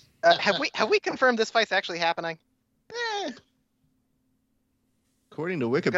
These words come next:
Speaker 1: last I
Speaker 2: Wikipedia, as
Speaker 1: heard,
Speaker 2: per
Speaker 1: neither of them is allowed in the country.
Speaker 2: Oh, oh, we
Speaker 1: In that
Speaker 2: did.
Speaker 1: case
Speaker 2: Okay. Okay, okay, we did. We did do some research. Let me see if I can go ahead and give some context for this. Uh, yes. Okay.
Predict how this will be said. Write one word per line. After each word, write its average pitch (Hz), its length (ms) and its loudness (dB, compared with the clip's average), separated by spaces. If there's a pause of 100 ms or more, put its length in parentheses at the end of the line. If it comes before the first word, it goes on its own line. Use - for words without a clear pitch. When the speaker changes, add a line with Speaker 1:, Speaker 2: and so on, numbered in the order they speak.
Speaker 1:
last - 100 -2
I - 60 4
Speaker 2:
Wikipedia, - 80 4
as 175 40 4 (140)
Speaker 1:
heard, - 60 -14
Speaker 2:
per 120 220 0
Speaker 1:
neither 147 280 0
of 139 60 0
them 139 100 0
is 127 80 -8
allowed 123 200 2
in 104 40 -18
the 104 80 -10
country. - 220 -12 (680)
Speaker 2:
Oh, 269 340 8
oh, 233 180 6
we 202 160 2
Speaker 1:
In 131 140 -2
that 196 140 2
Speaker 2:
did. 196 140 0
Speaker 1:
case 180 100 4
Speaker 2:
Okay. 123 260 0 (600)
Okay, 196 360 0
okay, 160 220 0
we 135 140 -2
did. 127 300 -2
We 127 140 -4
did 156 240 -2
do 156 160 -4
some 131 280 0
research. 107 460 -4 (320)
Let 151 160 -6
me 165 80 -6
see 139 220 -4
if - 120 -2
I 113 80 -2
can 113 180 -8
go 110 80 -4
ahead 104 120 -4
and 104 100 -4
give 110 180 -2
some 104 140 -8
context 107 540 -2
for 113 80 -8
this. 90 240 -8 (500)
Uh, 110 220 0 (120)
yes. 120 600 0
Okay. 143 400 2